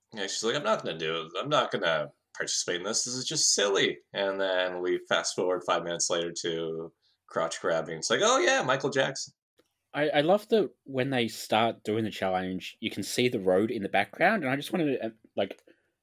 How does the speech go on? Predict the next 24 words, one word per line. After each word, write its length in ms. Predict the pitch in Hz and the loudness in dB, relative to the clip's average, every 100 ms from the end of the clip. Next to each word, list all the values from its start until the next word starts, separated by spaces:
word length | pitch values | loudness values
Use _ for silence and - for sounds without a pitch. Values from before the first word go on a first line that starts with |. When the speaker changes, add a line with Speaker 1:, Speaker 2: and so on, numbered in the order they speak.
| _ | _
Speaker 2:
imagine 420 | 113 120 135 160 147 | -2 2 2 2 4
what 100 | 131 | 4
it 80 | |
would 120 | 120 110 | 2 2
have 80 | |
been 160 | 107 107 | 0 2
like 220 | 101 98 | 0 -2
to 80 | - | -6
be 100 | 101 | -8
driving 480 | - 98 92 98 87 | -2 0 2 0 -4
past 560 | - 85 82 - - - | -2 0 -2 -4 -12 -10
<laughs> 120 | - | -2
and 100 | 151 | -2
seeing 320 | - 123 95 98 | 2 0 0 0
Olcay 380 | 110 - 104 | -2 0 -2
doing 220 | 90 95 98 | 0 -2 -2
that 160 | 101 | -4
in 80 | - | -4
the 60 | 117 | -8
front 300 | - 120 - | 4 4 4
seat 220 | 123 95 | -2 -2
of 60 | 120 | -4
the 120 | 117 | -10
car. 380 | 95 95 87 | -6 0 0